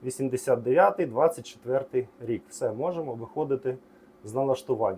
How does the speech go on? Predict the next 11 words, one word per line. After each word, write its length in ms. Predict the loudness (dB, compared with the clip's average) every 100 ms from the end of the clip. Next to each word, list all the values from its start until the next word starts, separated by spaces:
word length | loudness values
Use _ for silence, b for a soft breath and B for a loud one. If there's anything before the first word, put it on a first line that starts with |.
| -4
Тут 180 | -6 0
воно 220 | 0 2
у 40 |
нас 220 | 0 -2 -2
показується 580 | -2 0 0 -2 -8
так: 220 | -4 -4 -4
двадцять 400 | 0 0 0 -6
п'ятий 280 | -6 -6
день, 240 | -2 0 0
одинадцятий 640 | -2 -4 -4 -6 -8 -6
місяць, 440 | -4 -4 -6 -8